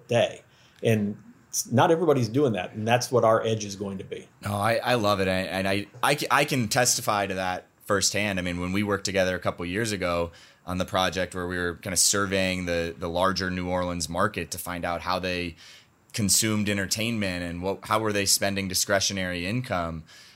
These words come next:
Speaker 2: I mean, that is not a project that a lot of school, uh, most schools would be satisfied just surveying their season ticket members, if that.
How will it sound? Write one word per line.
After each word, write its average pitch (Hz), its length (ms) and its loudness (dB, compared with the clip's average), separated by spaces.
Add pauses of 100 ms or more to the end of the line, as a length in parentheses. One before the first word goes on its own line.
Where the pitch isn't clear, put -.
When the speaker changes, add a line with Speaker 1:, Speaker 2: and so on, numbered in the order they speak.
(120)
Speaker 2:
I 107 40 -6
mean, 101 80 2
that 143 160 6
is 98 120 0
not 113 200 2
a 95 60 2
project 104 500 0
that 92 120 0
a 90 60 -2
lot 92 200 0
of 87 60 0
school, 98 440 -4
uh, 87 120 -4 (120)
most 120 240 4
schools 123 220 0
would 101 80 -6
be 98 80 -4
satisfied 98 580 0
just - 400 -4
surveying 101 520 2
their 90 100 -4
season 98 300 -2
ticket 120 220 -2
members, 92 320 -2
if 147 220 0
that. 120 340 2